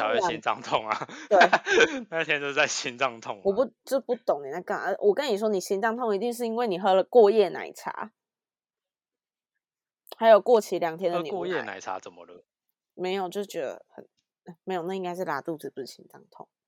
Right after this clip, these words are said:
Speaker 1: 可是过期两天的牛奶应该是要痛肚子吧？怎么会是痛头？
Speaker 2: 对。
Speaker 1: 呃，不，痛心脏，也不是痛，
Speaker 2: 两-，
Speaker 1: 痛，
Speaker 2: 对。
Speaker 1: 痛心脏。
Speaker 2: 我，我不要乱下结论好了。<laughs>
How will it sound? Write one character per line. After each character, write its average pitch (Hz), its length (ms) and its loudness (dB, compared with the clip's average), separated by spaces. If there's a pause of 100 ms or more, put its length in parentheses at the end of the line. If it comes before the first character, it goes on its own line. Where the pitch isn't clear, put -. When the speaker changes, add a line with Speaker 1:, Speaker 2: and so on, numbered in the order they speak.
Speaker 1:
可 160 100 -6
是 240 120 -6
过 240 160 2
期 165 160 -2
两 139 160 6
天 170 140 0
的 143 80 0
牛 123 180 -6
奶 113 220 0
应 120 40 -8
该 127 140 0
是 135 80 -6
要 135 80 0
痛 123 260 -8
肚 110 160 -12
子 - 200 -20
吧？ 87 180 -12
怎 92 100 -18
么 95 80 -12
会 117 120 -6
是 - 80 -16
痛 95 320 -10
头？ - 240 -18
Speaker 2:
对。 247 100 -2 (160)
Speaker 1:
呃， 120 180 0
不， - 80 -10
痛 127 140 -2
心 110 240 -12
脏， - 160 -6 (100)
也 110 80 -10
不 113 100 -6
是 160 100 -6
痛， 170 240 2
Speaker 2:
两-， 311 220 -8
Speaker 1:
痛， - 240 4
Speaker 2:
对。 269 800 -8
Speaker 1:
痛 135 200 -2
心 - 300 -10
脏。 - 40 -20
Speaker 2:
我， 202 80 -2
我 - 40 -2
不 202 60 0
要 214 120 6
乱 226 220 4
下 214 180 0
结 160 220 -2
论 170 240 0
好 170 140 -8
了。 294 140 0
<laughs> 294 380 -2